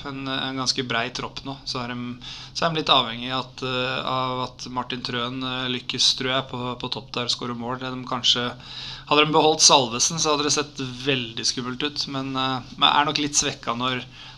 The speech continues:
når han er borte der. Men, eh, det er et, det er en gjeng spillere som har spilt, eh, sammen lenge uten, uten for mye utskiftninger,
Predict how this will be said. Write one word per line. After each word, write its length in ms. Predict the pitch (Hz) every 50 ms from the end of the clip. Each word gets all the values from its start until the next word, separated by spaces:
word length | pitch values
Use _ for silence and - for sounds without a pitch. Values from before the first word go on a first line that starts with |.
| -
når 140 | - 143 117
han 160 | 127 123 117
er 100 | 127 139
borte 300 | 135 139 127 - - 123 117
der. 220 | 127 139 135 - -
Men, 240 | 135 135 135 135 131
eh, 460 | 131 131 131 131 123 120 - - - - - - - -
det 140 | - - 165
er 20 |
et, 180 | 165 170 - - 185 208 -
det 80 | 165
er 140 | 165 165 170
en 100 | 170 170
gjeng 300 | 170 165 160 151 151 160 156
spillere 320 | - - 151 127 120 120
som 120 | - 143 143
har 60 | 135
spilt, 380 | - - 131 127 127 - - -
eh, 120 | 139 135 135
sammen 300 | 135 135 131 135 139 143
lenge 380 | 143 135 123 110 117 131 139 139
uten, 380 | 131 131 - 139 135 131 131 -
uten 300 | 135 131 127 - 117 117
for 160 | - - 131
mye 540 | 127 123 123 123 123 123 123 123 123 123 123 127
utskiftninger, 720 | 120 113 - - 117 - - - 123 123 135 139 135